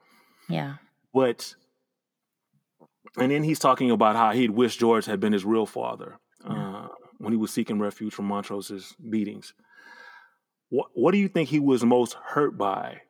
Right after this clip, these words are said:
Speaker 2: Was it the thought of his mother not being who he thought he, she was, or, or the fact that George allowed him to suffer, knowing he might have actually been his father.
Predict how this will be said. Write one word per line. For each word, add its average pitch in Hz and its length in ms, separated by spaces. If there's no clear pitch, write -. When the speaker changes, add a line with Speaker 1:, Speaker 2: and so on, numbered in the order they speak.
Speaker 2:
Was 113 180
it 120 100
the 120 60
thought 127 220
of 113 80
his 113 120
mother 120 280
not 110 240
being 120 360
who 110 140
he 113 200
thought 110 200
he, 127 160
she - 180
was, 139 540
or, 110 320
or 117 60
the 107 100
fact 131 360
that 117 120
George 123 720
allowed 117 340
him 120 140
to 107 160
suffer, - 680
knowing 113 500
he 135 180
might 120 200
have 101 220
actually 117 300
been 104 160
his 101 120
father. 110 460